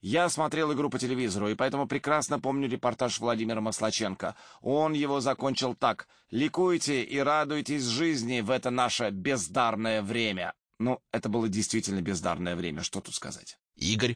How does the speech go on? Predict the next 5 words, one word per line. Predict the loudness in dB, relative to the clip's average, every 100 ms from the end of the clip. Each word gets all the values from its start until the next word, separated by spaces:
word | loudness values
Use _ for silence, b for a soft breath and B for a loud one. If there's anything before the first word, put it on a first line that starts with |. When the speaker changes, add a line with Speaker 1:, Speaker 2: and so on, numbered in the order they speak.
| 2
Speaker 2:
Порошин. | 2 4 0 -4 -8 -4
Speaker 1:
Владимир | 2 2 2 2
Никитович – | 0 0 0 2 0
большой | 2 2 2 2
мастер | 2 2 2 -2